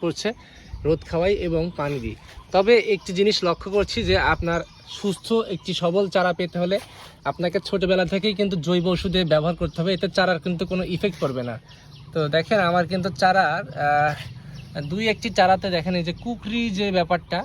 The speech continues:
এটা কিন্তু লাগছে। এইটা আমি বলি কেন হয়, এটা কিন্তু শোষণকারী পোকা আছে এখানে,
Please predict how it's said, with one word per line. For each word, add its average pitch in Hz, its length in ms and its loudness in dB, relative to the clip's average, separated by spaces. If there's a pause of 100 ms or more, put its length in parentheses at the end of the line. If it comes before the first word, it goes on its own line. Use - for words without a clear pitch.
এটা 170 220 -2
কিন্তু 175 240 -4
লাগছে। 143 400 -2 (420)
এইটা 247 300 4
আমি 247 140 4
বলি 190 260 2
কেন 165 220 4
হয়, 170 220 2
এটা 196 120 2
কিন্তু 202 280 -2
শোষণকারী 208 520 0
পোকা 196 320 0
আছে 170 220 0
এখানে, 170 260 0